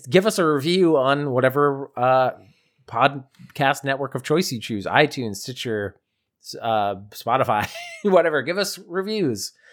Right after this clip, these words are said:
Uh, that can definitely help the podcast grow. But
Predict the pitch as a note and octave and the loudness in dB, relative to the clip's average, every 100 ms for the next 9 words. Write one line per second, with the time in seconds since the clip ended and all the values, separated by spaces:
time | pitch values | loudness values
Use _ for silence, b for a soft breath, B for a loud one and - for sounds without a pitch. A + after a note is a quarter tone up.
0 | b b - A2 G#2 - A#2 - A2 G2+ | b b -6 -2 -2 -2 -4 -4 -10 -10
1 | G2 G2+ G2 F2+ E2+ - F2+ D#2+ - D#2+ | -8 -8 -6 -8 -10 -12 -14 -16 -16 -16
2 | D#2 - - - - - b b b b | -16 -18 -18 -18 -18 -20 b b b b
3 | - G#2 - | -4 -4 -4